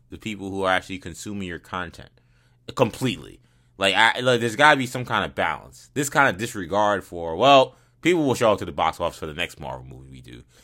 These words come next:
It's just so much of a, it's just too much of a callous response for me to kind of take sitting down. Like,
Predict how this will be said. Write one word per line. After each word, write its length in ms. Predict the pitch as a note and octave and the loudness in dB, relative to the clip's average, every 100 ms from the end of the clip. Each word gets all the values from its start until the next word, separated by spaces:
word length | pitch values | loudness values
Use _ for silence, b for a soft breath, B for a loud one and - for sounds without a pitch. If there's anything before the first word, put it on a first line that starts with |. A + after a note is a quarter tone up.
| b b | b b
It's 120 | A#2+ | -6
just 180 | C#3 D#3 | -4 -2
so 120 | E3 | -2
much 220 | E3+ D#3+ C3 | -2 -4 -4
of 60 | |
a, 160 | G#2+ - | -6 -6
it's 120 | C3 | -10
just 180 | D3 - | -10 -8
too 120 | G3 | -8
much 180 | F3+ B2 | -6 -6
of 60 | |
a 40 | G#2 | -8
callous 440 | - B2 A2+ A2 | 0 0 0 -2
response 520 | F2 - G2 E2+ D#2+ - b b b _ | -12 -12 -10 -10 -14 -20 b b b _
for 140 | G2 | -8
me 260 | F#2+ G2 F#2+ | -4 -4 -4
to 320 | G2+ F#2 E2 | -8 -10 -10
kind 200 | - G2+ | -6 -6
of 80 | E2 | -6
take 260 | - A2 | -8 -8
sitting 340 | - - G2+ E2+ | -6 -10 -8 -6
down. 360 | F#2+ C3+ - _ _ | -4 -4 -6 _ _
Like, 280 | F2 E2 | -8 -8